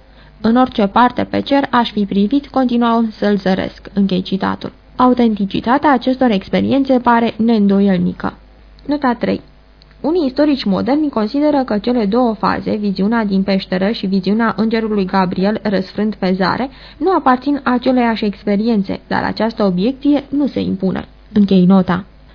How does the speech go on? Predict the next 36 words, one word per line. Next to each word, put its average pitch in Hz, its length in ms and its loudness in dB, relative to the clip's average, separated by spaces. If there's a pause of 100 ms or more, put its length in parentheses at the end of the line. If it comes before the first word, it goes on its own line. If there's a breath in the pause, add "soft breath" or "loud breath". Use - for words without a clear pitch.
(140 soft breath)
Rezistența 285 600 2
lui 262 120 6
Mahomed 208 560 4
în 226 120 4
fața 226 360 2
chemării 202 500 2
îngerești 208 580 4
ne 285 100 4
amintește 277 580 4
șovoiala 254 580 4
șamanilor 208 720 2
și - 120 -4
a 190 120 6
atâtor 202 400 2
mistici 202 480 2 (260 loud breath)
profeți 277 420 2
în 262 80 2
a-și 240 220 2
asuma 214 420 4
vocația. - 560 -4 (200)
Coranul 330 540 4
nu 277 140 2
menționează 247 640 4
viziunea 226 520 4
onirică 233 580 4
din 190 180 4
peșteră 277 400 4
pentru 254 280 2
ca 247 160 2
să 233 200 0
se 233 200 2
îndepărteze 226 720 2
acuzația 208 640 2
că 233 120 -2
un 202 280 6
gin 185 280 0